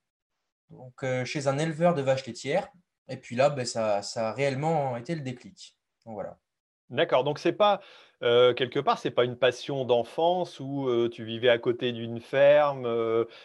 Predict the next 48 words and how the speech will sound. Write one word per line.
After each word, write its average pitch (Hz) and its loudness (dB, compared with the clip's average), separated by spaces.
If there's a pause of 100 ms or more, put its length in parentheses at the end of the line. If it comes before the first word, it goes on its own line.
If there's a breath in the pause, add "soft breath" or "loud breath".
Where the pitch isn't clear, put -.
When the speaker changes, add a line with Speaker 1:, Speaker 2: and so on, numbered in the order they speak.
(140)
Speaker 2:
comme, 127 2
enfin, 117 -2 (140)
comme 127 2
je 117 -8
l'ai 123 2
déjà 123 -2
entendu, 196 -4
quoi. 139 4
Un 107 2
jeune 143 -4
qui 127 -2
a, 104 2
qui 107 -4
a 110 -2
toujours, 113 -4
euh, 110 -4
tourné 110 -8
dans 107 -8
une 110 -12
ferme, 208 -6
ça 131 -2
t'est, 123 2 (420 soft breath)
je 101 -14
vais 110 -8
pas 120 2
dire 127 2
que - -4
ça 127 0
t'est 127 0
arrivé 123 0
sur 131 -4
le 143 -2
tard, 254 0
mais 123 -2
c'est, 110 -6
c'est - -4
en 117 0
troisième 131 0
où 139 -2
réellement 135 0
t'as, 113 0
t'as 113 -2
percuté 135 -6
que 185 -18
c'était 123 -8
un 117 -4
truc 190 -8
qui, 117 -8